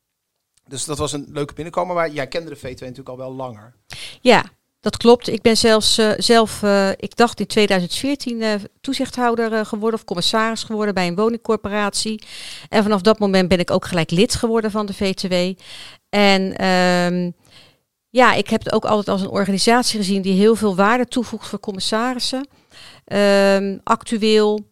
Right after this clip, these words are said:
Speaker 2: eh, de nieuwsbrief die we wekelijks, eh, ontvangen. Maar ook de bijeenkomsten waar ik ben geweest. Dus het maakte dat V T W voor mij een, eh, bekende vereniging was.
Speaker 1: Ja.
Speaker 2: En, ehm, ja, ik vind het heel bijzonder dat ik, eh,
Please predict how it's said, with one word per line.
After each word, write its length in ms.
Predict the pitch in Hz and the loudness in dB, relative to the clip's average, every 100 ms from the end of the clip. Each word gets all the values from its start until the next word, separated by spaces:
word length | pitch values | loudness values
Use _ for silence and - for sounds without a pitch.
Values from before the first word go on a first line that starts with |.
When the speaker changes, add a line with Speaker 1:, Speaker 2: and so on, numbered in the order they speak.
| _ | _
Speaker 2:
eh, 160 | 190 185 | -6 -4
de 120 | 208 | -2
nieuwsbrief 460 | 226 247 - 208 | -2 -2 -2 -4
die 140 | - 208 | -2 -2
we 100 | 202 | 0
wekelijks, 540 | 196 190 196 - - | 0 -2 -4 -2 0
eh, 360 | 196 185 185 185 | 0 0 -2 -2
ontvangen. 640 | 196 - 208 185 180 180 - - - - | -6 -4 0 0 0 -4 -8 -20 -20 -6
Maar 160 | 196 202 | 0 4
ook 180 | 240 233 | 4 4
de 80 | 175 | 0
bijeenkomsten 640 | - 247 269 262 - 233 | 0 0 0 -2 0 0
waar 180 | 226 214 | 0 -2
ik 100 | 185 | -2
ben 160 | 202 | -4
geweest. 640 | 196 190 185 196 - - - | -2 -2 0 0 -4 -8 -14
Dus 260 | - 185 208 | -10 -4 -4
het 80 | - | 0
maakte 300 | 214 220 196 | 0 0 -2
dat 180 | 190 - | -4 -2
V 140 | 202 | -2
T 100 | 185 | -2
W 60 | 185 180 - | -4 -4 -6
voor 180 | - 196 | -10 -4
mij 260 | 180 175 - | -2 -2 -2
een, 140 | 160 | -4
eh, 100 | 160 | -4
bekende 360 | - - 226 185 | -2 0 0 0
vereniging 520 | 180 220 226 202 185 | -2 -2 -2 -4 -2
was. 360 | 175 180 - - - | -2 0 -2 -4 -12
Speaker 1:
Ja. 140 | 135 - _ | -12 -12 _
Speaker 2:
En, 320 | 202 190 185 | -2 0 0
ehm, 400 | 180 170 165 165 165 _ _ _ _ | 0 2 0 -2 -10 _ _ _ _
ja, 260 | 208 185 | 2 4
ik 120 | - - _ _ _ _ - | 2 -6 _ _ _ _ -8
vind 200 | 226 196 | -4 -4
het 120 | - | -2
heel 140 | 208 | 0
bijzonder 460 | 208 180 240 247 220 | 0 4 4 4 4
dat 160 | 202 | 2
ik, 160 | 190 - | 2 -2
eh, 340 | 202 185 180 | -2 0 2